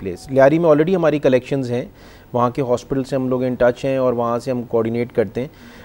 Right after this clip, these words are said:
और हम ये समझते हैं कि सिर्फ इस, सिर्फ सेंटर्स खोल के सर्विसेज प्रोवाइड करने के साथ साथ जो है वो ईसा लैब का एक बहुत स्ट्रॉन्ग कॉर्पोरेट सोशल रिस्पॉन्सिबिलिटी डिपार्टमेंट है। वो इदारे जो कि हम हेल्थ में काम कर रहे हैं, एजुकेशन में काम कर रहे हैं और स्पोर्ट्स में काम कर रहे हैं।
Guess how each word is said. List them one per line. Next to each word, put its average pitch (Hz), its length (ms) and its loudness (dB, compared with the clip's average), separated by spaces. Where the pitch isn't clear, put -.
और 170 120 6
हम 185 180 4
ये 226 60 2
समझते 214 360 2
हैं 226 60 2
कि 233 60 2
सिर्फ - 480 -2
इस, 156 80 -2
सिर्फ - 420 -8
सेंटर्स 165 420 2
खोल 180 220 2
के 185 160 4
सर्विसेज 151 540 4
प्रोवाइड 156 480 4
करने 156 340 4
के 156 160 -2
साथ 120 240 4
साथ 147 260 4
जो 147 160 -4
है 143 140 2
वो 151 140 0
ईसा 131 280 -2
लैब 139 320 4
का 147 60 2
एक 143 160 -2
बहुत 131 220 0
स्ट्रॉन्ग 135 380 -4
कॉर्पोरेट 131 420 2
सोशल 135 320 -2
रिस्पॉन्सिबिलिटी 127 880 -4
डिपार्टमेंट 117 560 -4
है। 120 160 2
वो 156 180 4
इदारे 131 580 4
जो 139 140 0
कि 147 120 -2
हम 151 160 0
हेल्थ 123 300 0
में 165 160 0
काम 156 240 0
कर 156 160 0
रहे 156 180 -2
हैं, 156 100 -6
एजुकेशन 131 580 0
में 151 160 -2
काम 139 260 0
कर 135 160 0
रहे 143 100 -2
हैं 147 80 -2
और 143 80 -2
स्पोर्ट्स 120 440 -2
में 110 120 -6
काम 92 220 -6
कर 92 180 -8
रहे 85 100 -14
हैं। - 60 -20